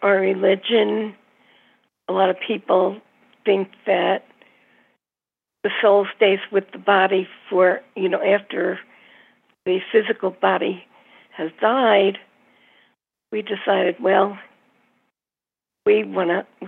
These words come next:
you know, we didn't wanna buy cemetery plots and, and we didn't have the money to do all that. So anyway,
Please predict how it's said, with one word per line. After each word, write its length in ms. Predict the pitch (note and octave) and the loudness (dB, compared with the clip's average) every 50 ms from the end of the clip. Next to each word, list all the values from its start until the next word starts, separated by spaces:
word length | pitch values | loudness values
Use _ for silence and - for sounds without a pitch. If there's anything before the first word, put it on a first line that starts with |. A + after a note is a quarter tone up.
| F#3 B3 _ - - | -18 -18 _ -6 -4
you 80 | G#3+ | -2
know, 160 | F#3+ F#3 F#3+ | -2 -2 -4
we 160 | F#3 A#3 - A3 | -4 -4 -4 -2
didn't 280 | B3 B3+ A#3 A#3 A#3 | 0 0 0 0 2
wanna 300 | G#3 G#3 A3 A3 - - - _ - - - - - - - _ _ _ _ _ _ | 2 2 2 2 -2 -4 -8 _ -20 -20 -20 -20 -20 -20 -20 _ _ _ _ _ _
buy 260 | - G3+ G3+ G3+ G#3+ G#3+ G#3 - | 0 2 4 4 4 2 2 0
cemetery 540 | - G#3+ G#3+ A3+ A3+ - - A3+ G#3 G3+ G#3 G3+ - - | 0 0 0 0 -2 -2 2 2 4 4 2 0 -4 0
plots 360 | - A3+ G#3 G3+ G3+ G3+ - - | 2 2 4 4 2 0 0 -6
and, 200 | - F#3 F3 E3+ - _ - | -6 -4 -4 -4 -6 _ -6
and 340 | F#3+ F3 F3+ F#3 - D#4 A3 | -4 -4 -4 -4 -4 -2 0
we 100 | A3 G3+ | 0 2
didn't 240 | G3 F#3 F#3 F#3 | 2 2 2 2
have 160 | F#3 F#3 F3 E3+ | 2 2 0 -2
the 60 | - | -4
money 340 | - - G#3+ A3 A3 - G3+ | 0 0 2 2 2 0 0
to 120 | G3+ F3 | -2 -4
do 220 | F3 - - - | -4 -4 -4 -2
all 120 | - F#3 F#3 - | -2 -2 -4 -4
that. 140 | F#3 F#3+ - - - - - - - - - | -8 -8 -8 -12 -12 -12 -12 -12 -10 -4 -2
So 140 | B3+ B3+ C#4 | -2 0 2
anyway, 540 | C4+ C4 B3 A3+ G#3 F#3+ F#3 F3+ F3+ - | 2 4 4 2 2 2 0 0 -2 -6